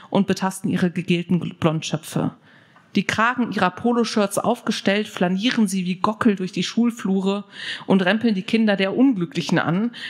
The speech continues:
deren Eltern in keinem Schützenverein Zuflucht gefunden haben.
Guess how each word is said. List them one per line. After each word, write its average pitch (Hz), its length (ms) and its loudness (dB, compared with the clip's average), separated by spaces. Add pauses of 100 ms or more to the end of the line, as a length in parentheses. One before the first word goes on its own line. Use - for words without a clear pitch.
(140)
deren 196 220 2
Eltern 185 380 0
in 185 120 2
keinem 190 340 -2
Schützenverein 190 680 -2
Zuflucht - 580 -2
gefunden 160 480 0
haben. 156 380 -2